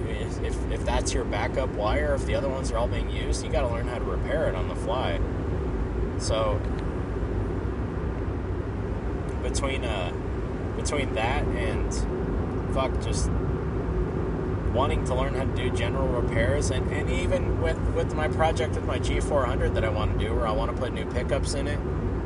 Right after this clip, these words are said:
and I wanna just completely rewire the electronics in it because they short out quite a bit. I, I'd like the knowledge of how to do that, so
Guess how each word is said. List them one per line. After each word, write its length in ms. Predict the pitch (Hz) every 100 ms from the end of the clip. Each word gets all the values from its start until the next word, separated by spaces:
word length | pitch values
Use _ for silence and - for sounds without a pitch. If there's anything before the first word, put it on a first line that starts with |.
| - - - - - - - - - - -
and 80 | -
I 40 |
wanna 260 | - - -
just 180 | -
completely 400 | - - 131 -
rewire 480 | 117 - - 117 123
the 80 | -
electronics 640 | 113 110 - 131 151 -
in 100 | -
it 60 | -
because 320 | - 120 117
they 100 | -
short 300 | - 113 107
out 200 | 98 -
quite 160 | - 101
a 60 | 95
bit. 200 | 95 92 87 - 87 - - - - - - - - -
I, 180 | - -
I'd 180 | - 139
like 260 | 139 160 151
the 80 | 131
knowledge 380 | 131 156 139
of 80 | -
how 100 | 131
to 80 | 123
do 220 | 113 -
that, 260 | 113 92 -
so 400 | - 123 -